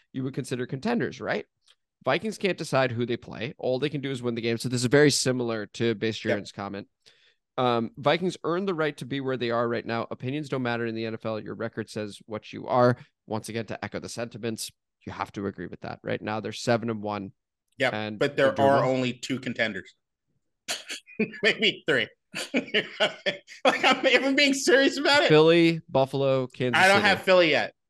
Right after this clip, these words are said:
Speaker 2: Jalen Hurts gotta do something in the playoffs before I could get, kinda consider a contender.
Speaker 1: Okay, so then it's Buffalo, Kansas City?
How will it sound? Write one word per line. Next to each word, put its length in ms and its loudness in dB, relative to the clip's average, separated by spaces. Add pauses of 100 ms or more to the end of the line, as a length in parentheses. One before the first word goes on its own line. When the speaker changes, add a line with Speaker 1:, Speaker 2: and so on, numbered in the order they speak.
(100)
Speaker 2:
Jalen 300 4
Hurts 180 4
gotta 180 4
do 80 0
something 220 0
in 40 -8
the 60 2
playoffs 220 4
before 240 -2
I 60 2
could 140 -8
get, 200 -6
kinda 200 -2
consider 320 -4
a 40 -10
contender. 340 -8 (260)
Speaker 1:
Okay, 240 -2 (140)
so 320 8
then 200 2
it's 140 -8
Buffalo, 380 -4
Kansas 300 -6
City? 240 -6